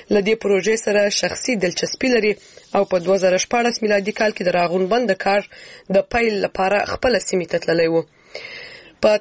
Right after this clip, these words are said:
تاجکستان کې چې نفوس یې نهه میلیونه دی، دا پروژه د اوبو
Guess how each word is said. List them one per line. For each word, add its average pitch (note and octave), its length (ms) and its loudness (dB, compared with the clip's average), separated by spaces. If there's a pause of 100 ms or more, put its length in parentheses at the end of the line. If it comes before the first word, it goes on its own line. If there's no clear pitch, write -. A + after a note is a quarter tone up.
تاجکستان G#3 420 -2
کې A3+ 160 -4
چې - 60 0 (140)
نفوس A3+ 340 -2
یې G#3+ 140 4 (160)
نهه E4 240 2
میلیونه D4+ 340 2
دی، D4+ 100 2 (120)
دا C#4 40 4 (120)
پروژه B3 340 4
د G#3 40 2 (180)
اوبو G#3+ 300 2